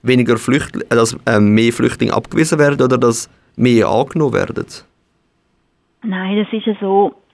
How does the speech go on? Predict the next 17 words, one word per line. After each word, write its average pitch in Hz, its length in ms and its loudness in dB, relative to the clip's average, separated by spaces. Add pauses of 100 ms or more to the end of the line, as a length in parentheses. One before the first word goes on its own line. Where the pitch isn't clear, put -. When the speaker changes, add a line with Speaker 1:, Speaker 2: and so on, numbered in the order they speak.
(140)
Speaker 2:
Ähm, 196 360 -4
im 214 180 -2
Asylwesen 233 720 -2
ist 220 220 -4 (320)
es - 160 -12
so, 214 220 -2
dass 220 200 0 (1040)
die 208 120 0 (880)
Zahl 196 320 0
von 214 160 -4
der 196 120 -4 (160)
Zuweisungen, 190 840 -4
die - 120 -8
ändert 196 560 0
ja 190 100 0
jedes 180 420 -4
Jahr. 151 320 -4